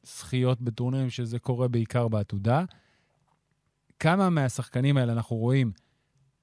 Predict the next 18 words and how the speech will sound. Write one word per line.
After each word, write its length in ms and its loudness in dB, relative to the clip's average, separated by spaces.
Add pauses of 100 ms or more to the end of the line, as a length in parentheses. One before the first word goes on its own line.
(240)
מגיעים 400 0
להיות 280 0
ברמה 300 -4
של 80 -8
שחקני 320 -10
נבחרת, 540 -2 (640)
כמה 260 2
בליגת 440 -2
העל, 180 4 (120)
כמובן 440 0
בנוער 400 2
קשה 320 0
להעריך. 420 -2 (460)
אבל 120 0
עדיין 320 4
יש 160 2
פה, 360 4 (160)
אה, 360 -2